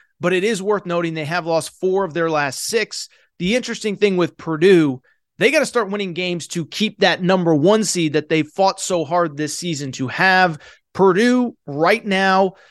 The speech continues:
not an easy end of the season, by the way. They still have at North, or excuse me, Purdue, uh, still has to end the regular season. This is a very interesting schedule to wrap things up. They still have at Wisconsin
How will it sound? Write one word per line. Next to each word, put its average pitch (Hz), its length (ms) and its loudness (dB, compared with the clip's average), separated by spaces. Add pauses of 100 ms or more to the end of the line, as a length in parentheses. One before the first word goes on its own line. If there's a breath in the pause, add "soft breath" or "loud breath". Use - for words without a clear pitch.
(180 soft breath)
not 180 300 0
an 330 120 -4
easy 262 360 -4
end 254 160 -6
of 240 60 -6
the 233 100 -2
season, 220 360 -4
by 139 140 -2
the 123 120 -4
way. 90 200 -14 (380)
They 175 120 6
still 214 300 4
have 190 400 2
at 202 260 0
North, 226 380 -2
or 190 140 -2
excuse 190 320 -4
me, 156 100 -4
Purdue, 226 560 0 (380 soft breath)
uh, 180 260 2
still 214 380 4
has 190 420 0 (300)
to - 200 -6
end 226 240 0
the 240 80 4
regular 233 380 4
season. 180 300 -4
This 147 140 -6
is 196 60 -6
a 214 60 4
very 202 400 2
interesting 202 460 -4
schedule 175 480 0
to 170 100 -6
wrap 151 300 0
things 151 260 -6
up. 123 180 -6 (600 soft breath)
They 175 160 4
still 208 300 4
have 180 280 2 (140)
at 175 260 -2
Wisconsin 190 840 -2